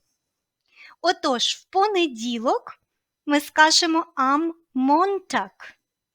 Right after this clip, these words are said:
у вівторок «ам Dienstag», в середу «ам Mittwoch», в четвер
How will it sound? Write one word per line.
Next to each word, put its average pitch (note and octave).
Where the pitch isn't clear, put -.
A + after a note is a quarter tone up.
у F#4
вівторок B3+
«ам D#4+
Dienstag», D#4
в -
середу C#4
«ам C#4
Mittwoch», D4+
в -
четвер A#3+